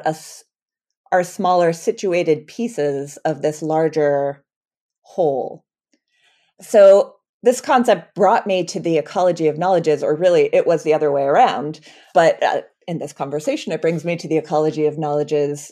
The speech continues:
as a way of thinking about how our practices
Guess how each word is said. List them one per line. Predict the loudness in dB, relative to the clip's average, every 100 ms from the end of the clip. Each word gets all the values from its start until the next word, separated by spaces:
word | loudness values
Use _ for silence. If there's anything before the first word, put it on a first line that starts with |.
| 0
as | 2 2
a |
way | 4 4 6
of | 4 0
thinking | -6 -4 -6 -4
about | -2 0 0 -2
how | -10 -6 -2 2 4 4 2 -2 _ _ _
our | 2 4 4
practices | 2 -4 -2 -4 -4 -2 0 -2 -4